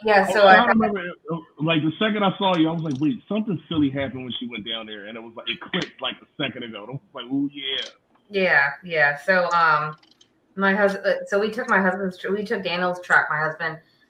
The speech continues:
Speaker 1: um, and he has, um, like, a pansexual satanic sticker on it. Well, it's like a pansexual pentagram. So, um,
Speaker 2: <laughs>
Speaker 1: right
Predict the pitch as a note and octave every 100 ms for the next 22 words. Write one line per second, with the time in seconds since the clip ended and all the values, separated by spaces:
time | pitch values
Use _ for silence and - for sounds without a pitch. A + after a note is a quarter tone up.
0 | _ - E3 D#3+ E3 F3+ F3 F3 E3 D#3+
1 | D#3 D3 C#3+ C#3 C#3+ C#3+ C#3 C3 - -
2 | _ _ _ - F#3 F#3 F3+ E3 - F3+
3 | D#3+ D3+ D3+ _ _ _ _ - F3+ F3
4 | F#3 F3+ D3 - - - - D3+ C3+ A#2+
5 | D#3 F#3+ G3 A#3 A3+ F#3+ F#3+ F3+ F3 D#3
6 | D#3 - D#3 C3+ C3 A#2 - _ _ _
7 | _ _ - - - - _ _ _ F3+
8 | D#3+ C#3+ C#3+ - - E3 D#3